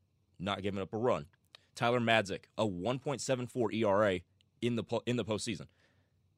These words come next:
Ian Anderson has come off the bench as well, as well as, as in addition to his assignment in the starting rotation, two twenty-five E R A. This Braves team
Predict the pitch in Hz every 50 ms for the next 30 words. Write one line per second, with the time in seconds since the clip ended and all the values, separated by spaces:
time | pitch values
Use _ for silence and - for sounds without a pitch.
0 | _ _ _ - 143 170 165 143 147 160 160 151 131 - 123 117 113 - - -
1 | 117 98 - 110 117 120 - - 110 92 78 104 101 - - 104 92 98 117 139
2 | 123 87 76 85 - - - 107 110 92 110 120 120 120 - _ _ _ - 120
3 | 117 - - 123 120 98 80 143 185 180 - 113 104 - 113 101 107 101 95 90
4 | - - - _ _ _ _ _ _ _ _ _ _ _ _ _ _ _ _ _
5 | _ _ _ _ _ _ _ _ _ - 123 113 - - 123 110 101 101 92 90
6 | 101 87 - - 117 101 95 92 90 87 - 98 92 - 95 92 87 - _ _
7 | _ _ _ _ _ - - - 90 - - 98 98 107 - 143 160 165 135 104
8 | 90 82 78 76 67 - 95 _ _ _ _ _ _ _ _ _ _ _ _ _
9 | _ _ _ _ _ _ _ _ _ _ _ _ _ _ _ _ _ _ _ _
10 | _ _ _ _ _ _ _ _ _ _ _ _ _ _ _ - 131 190 214 -
11 | 110 92 - 98 98 98 120 175 180 - - - - 104 95 107 139 180